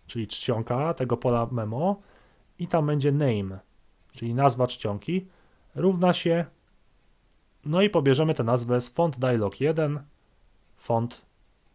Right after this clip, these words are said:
name. Potem zmienimy kolor czcionki, czyli treść, font, kolor, równa się,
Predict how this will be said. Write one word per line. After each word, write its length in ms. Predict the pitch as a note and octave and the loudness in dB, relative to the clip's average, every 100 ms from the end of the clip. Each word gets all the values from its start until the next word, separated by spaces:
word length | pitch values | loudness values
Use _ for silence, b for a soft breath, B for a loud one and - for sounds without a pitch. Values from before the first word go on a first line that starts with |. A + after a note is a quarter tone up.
| - | -6
name. 420 | B2 A2+ G2 F#2 - _ _ _ _ _ _ _ _ _ _ _ _ _ _ _ _ _ _ _ | -2 0 -2 -6 -18 _ _ _ _ _ _ _ _ _ _ _ _ _ _ _ _ _ _ _
Potem 300 | G3 G3 C#3 | 2 4 2
zmienimy 400 | A#2+ C#3 C#3 B2+ | 2 0 2 0
kolor 360 | - D3 A#2+ A2 | 2 4 4 2
czcionki, 720 | - - G#2+ G2+ C#3 F#3 G3 - | -6 -2 -2 -2 -2 -2 -2 -6
czyli 280 | A2+ G#2+ | -8 -8
treść, 540 | G#2 - D3+ A#2+ - - | -6 0 2 2 -2 -12
font, 600 | - D#3 B2 G#2 - - _ _ _ _ _ _ _ _ _ _ _ _ _ _ _ _ _ _ | -4 0 0 -2 -10 -20 _ _ _ _ _ _ _ _ _ _ _ _ _ _ _ _ _ _
kolor, 480 | - A#2 A#2 E3+ G3 - _ _ _ _ _ _ _ _ _ _ _ _ _ _ _ _ | -4 -2 4 4 2 -2 _ _ _ _ _ _ _ _ _ _ _ _ _ _ _ _
równa 380 | A#2+ C#3 C#3 D#3+ | -2 -2 0 -2
się, 300 | - G3 G#3 | 0 0 0